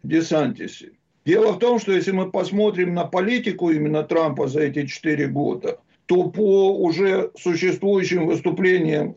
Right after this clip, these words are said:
э, Десантиса мы видим, что он вполне готов продолжать и делать многие вещи, которые делались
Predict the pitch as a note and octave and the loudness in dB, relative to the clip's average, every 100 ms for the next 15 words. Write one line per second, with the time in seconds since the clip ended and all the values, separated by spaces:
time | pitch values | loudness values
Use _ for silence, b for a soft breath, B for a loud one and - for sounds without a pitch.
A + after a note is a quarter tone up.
0 | D3 - - - C#3+ E3 E3 G#3 A3+ G3+ | -14 -20 -8 -4 0 0 2 2 2 0
1 | C#3 - - - - - C3 F3 F#3+ F#3 | -4 -4 -8 -8 -18 -4 0 2 0 0
2 | D3 G3+ A3+ F#3 D#3 C3+ F#3 F#3+ F3 - | 0 0 0 0 -2 -2 -2 0 -4 -2
3 | F3+ F3+ F3+ G3 G3+ E3+ F#3 - G#3+ F#3 | -2 0 -2 -2 -2 -2 -2 0 2 2
4 | D3 - _ D#3 E3+ E3+ D#3 C3+ D#3+ E3 | 0 -6 _ -2 -2 0 0 0 0 0
5 | F#3 - D3 D3 D3+ F3+ E3+ D3 D#3 E3+ | -4 -8 -6 -2 0 0 -2 -2 -2 -2
6 | D#3+ D#3 D3+ C#3 C#3+ C3+ - F3 E3+ D3 | -2 -2 -2 0 0 -2 -2 -4 -2 -2
7 | D#3+ D#3 D#3+ F3 - B2+ D3 C#3+ D3+ E3 | 0 0 0 -2 -2 -2 0 2 2 0
8 | E3 | -2